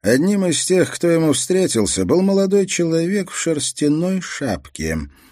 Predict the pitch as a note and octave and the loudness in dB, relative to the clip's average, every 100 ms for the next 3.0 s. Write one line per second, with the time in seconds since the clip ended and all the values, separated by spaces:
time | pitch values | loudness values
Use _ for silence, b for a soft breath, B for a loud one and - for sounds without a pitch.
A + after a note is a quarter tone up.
0 | b _ C#3 C3 C#3 A#2 G#2+ - C3 C#3+ | b _ -2 0 0 0 -2 0 2 4
1 | C#3 - A2 G#2 G#2+ A2+ A#2+ A2+ - G2 | 4 2 -2 -2 0 0 0 0 -2 -2
2 | F2 - - C#3 B2+ A2 F#2+ A2+ - | -4 -6 -4 0 0 0 -2 -6 -8